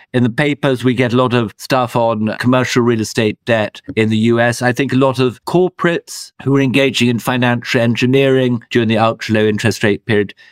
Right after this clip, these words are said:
they will be protected for a short period during the transition to higher rates, but whether they have interest rate caps or taken out insurance on short-term rates, or whether they can extend their loans for short periods. But in time, debt will mature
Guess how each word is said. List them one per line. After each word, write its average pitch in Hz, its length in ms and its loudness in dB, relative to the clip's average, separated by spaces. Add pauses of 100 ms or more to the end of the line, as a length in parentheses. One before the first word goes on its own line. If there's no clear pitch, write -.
(120)
they 135 160 2
will 135 100 0
be 123 160 0
protected 156 880 -4
for 117 120 2
a 107 40 2
short 147 400 0
period 123 380 0 (120)
during 117 220 2
the 110 80 0
transition 107 680 0
to 110 120 -2
higher 104 280 0
rates, 101 280 0
but - 300 -4
whether 123 320 2
they 117 160 2
have 107 300 -2
interest 120 580 -2
rate 107 440 0
caps - 540 -4
or 92 240 0
taken 107 280 0
out 95 160 0
insurance 117 580 -2
on 107 220 -2
short-term 107 500 -2
rates, 104 400 -2
or 104 120 0
whether 107 220 2
they 101 180 2
can 104 340 -2
extend 110 500 -2
their 104 140 2
loans 110 760 0
for 104 120 -4
short - 320 0
periods. 95 240 -2
But 107 160 -2
in 110 140 0
time, 123 540 -2
debt 113 300 -2
will 107 180 2
mature 113 840 0